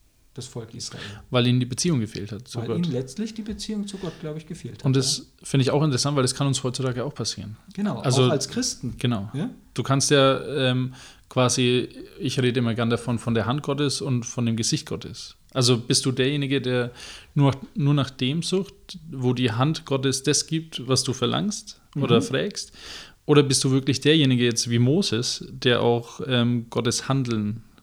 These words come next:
Speaker 2: ähm, hört? Also wo Gott quasi als Freund mit dir redet, was ist das Nächste?
Speaker 1: Mhm.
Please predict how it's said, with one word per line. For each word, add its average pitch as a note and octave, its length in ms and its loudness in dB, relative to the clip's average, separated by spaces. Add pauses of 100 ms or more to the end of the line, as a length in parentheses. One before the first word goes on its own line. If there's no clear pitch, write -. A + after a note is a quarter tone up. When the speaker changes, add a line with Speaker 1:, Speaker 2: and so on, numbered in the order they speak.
Speaker 2:
ähm, A2 360 -2 (140)
hört? B2+ 300 2
Also A2 200 0
wo A2+ 120 0
Gott A#2+ 240 0
quasi A2+ 280 -2
als G#2+ 180 -2
Freund C3 500 -2 (420)
mit B2 140 0
dir A#2+ 100 6
redet, A#2+ 300 2
was A2 180 -2
ist - 220 -6
das A2 100 -8
Nächste? B2 420 -6 (120)
Speaker 1:
Mhm. C#3+ 340 -2